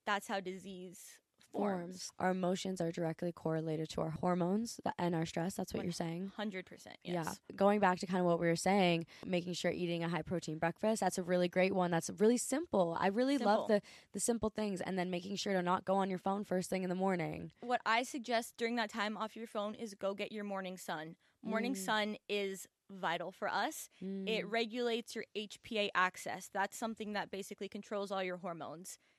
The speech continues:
Speaker 1: It also lowers your cortisol. It also helps reset your circadian rhythm, meaning you're actually gonna sleep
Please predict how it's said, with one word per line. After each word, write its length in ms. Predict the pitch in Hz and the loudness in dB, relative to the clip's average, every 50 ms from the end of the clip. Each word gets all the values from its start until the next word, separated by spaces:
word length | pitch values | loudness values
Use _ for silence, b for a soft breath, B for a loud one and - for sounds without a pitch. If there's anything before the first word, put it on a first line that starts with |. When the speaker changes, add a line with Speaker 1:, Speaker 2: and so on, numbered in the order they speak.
| _ - | _ 0
Speaker 1:
It 40 | - | 2
also 240 | 240 302 - - 302 | 2 2 4 2 4
lowers 320 | 285 277 269 269 269 - | 4 6 6 6 4 0
your 80 | 277 254 | -4 -6
cortisol. 540 | - 254 233 233 233 220 226 220 214 220 - b b b b | -2 -2 -2 0 2 4 4 6 6 4 2 b b b b
It 120 | - 233 - | -4 0 2
also 280 | - 226 233 - 262 | 2 2 2 2 -2
helps 280 | 240 247 226 214 - - - | 0 0 -2 -2 -4 -12 -12
reset 360 | 208 226 214 - 233 202 - | -10 -10 -6 -4 -4 -4 -2
your 100 | 214 208 | -4 -6
circadian 580 | - - 208 202 - 214 208 202 214 226 240 | -6 -6 -6 -4 -2 -4 -4 -2 -2 -2 2
rhythm, 380 | 262 311 311 226 220 190 175 175 b b b b b | 4 4 4 4 2 -2 -2 -6 b b b b b
meaning 240 | 220 214 214 214 214 | -4 -4 -4 -2 -4
you're 100 | 202 196 | -2 -2
actually 300 | 190 196 - - 233 202 | -4 -4 -6 -8 -12 -10
gonna 160 | 220 214 208 | -8 -8 -10
sleep 240 | - - 208 196 | -10 -12 -14 -14